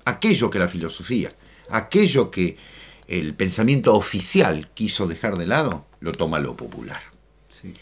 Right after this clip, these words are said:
Speaker 1: Y la mejor manera de llegar a esto ha sido, en un momento, la novela policial.
Speaker 2: Ujú.
Speaker 1: No son profesores de teoría literaria escribiendo una novela policial.
Speaker 2: No. Cuadernos.
Speaker 1: Exactamente. Claro.
Speaker 2: Los cuadernos de fu-, no,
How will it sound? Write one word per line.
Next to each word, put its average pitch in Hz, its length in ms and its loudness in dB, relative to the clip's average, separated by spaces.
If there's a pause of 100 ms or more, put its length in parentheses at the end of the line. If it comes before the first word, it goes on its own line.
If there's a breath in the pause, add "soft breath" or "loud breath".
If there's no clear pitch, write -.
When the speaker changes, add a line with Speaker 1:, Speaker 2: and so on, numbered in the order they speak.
(240 soft breath)
Speaker 1:
Y 98 100 -2
la 110 80 2
mejor 147 300 4
manera 139 340 2
de 95 80 2
llegar 95 400 0
a 95 100 -2
esto 113 400 -4 (280)
ha - 100 -8
sido, 113 460 0
en 80 120 -6
un 90 120 2
momento, 104 580 -2 (120)
la 78 120 -10
novela 73 320 -6
policial. - 560 -10
Speaker 2:
Ujú. 131 140 -12 (480 loud breath)
Speaker 1:
No 226 240 6
son 160 340 8
profesores 95 540 0
de 90 100 0
teoría 92 300 2
literaria 95 480 0
escribiendo 95 420 0
una 87 140 2
novela 78 260 0
policial. - 480 -10
Speaker 2:
No. 135 300 -4 (680)
Cuadernos. 113 840 -6
Speaker 1:
Exactamente. - 880 -8
Claro. 107 400 2 (180)
Speaker 2:
Los 95 140 -14
cuadernos 120 460 -2
de 110 60 -4
fu-, 90 160 -12
no, 107 160 -8